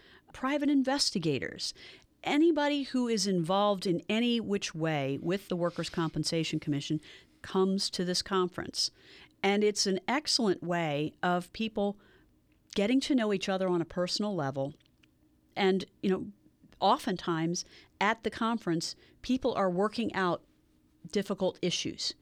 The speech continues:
because they're sitting down and they're having a civil conversation. So one of the, the fascinating things about the Maryland Workers' Compensation Bar is the degree of civility that still exists. And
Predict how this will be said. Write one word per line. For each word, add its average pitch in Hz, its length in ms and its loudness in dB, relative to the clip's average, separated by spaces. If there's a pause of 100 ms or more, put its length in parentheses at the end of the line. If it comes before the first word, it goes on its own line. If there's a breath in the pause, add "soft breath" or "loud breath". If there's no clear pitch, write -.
(360 soft breath)
because 233 440 2
they're 202 120 0
sitting 226 340 0
down 180 340 2
and 175 180 2
they're 170 80 2
having 170 340 0
a 156 60 -2
civil 190 320 -2
conversation. 160 920 -2 (400 loud breath)
So 185 380 2 (600 soft breath)
one 226 280 4
of 254 80 2
the, 190 220 2
the 190 140 0
fascinating 196 720 0
things 175 340 0
about 165 260 -4
the 165 80 -2
Maryland 156 360 0
Workers' 151 280 -4
Compensation 151 640 -2
Bar 147 260 -2 (120)
is 196 340 0
the 160 120 -2
degree 175 380 -2
of 165 120 0
civility 156 500 -2
that 139 160 -6
still 147 280 -2
exists. - 680 -4 (580 loud breath)
And 160 320 0